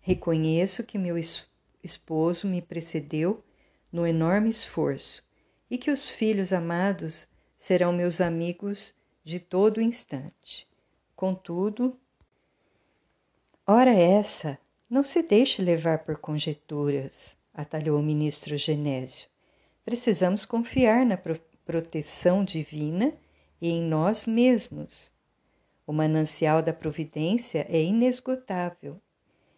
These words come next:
É preciso quebrar os óculos escuros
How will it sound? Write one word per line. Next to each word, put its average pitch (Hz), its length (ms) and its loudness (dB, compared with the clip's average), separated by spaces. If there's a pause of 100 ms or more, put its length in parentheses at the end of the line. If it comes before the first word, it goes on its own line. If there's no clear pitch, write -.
(140)
É 175 80 4
preciso 220 480 0
quebrar 214 600 4
os 175 160 -2
óculos 175 440 4
escuros 190 880 -4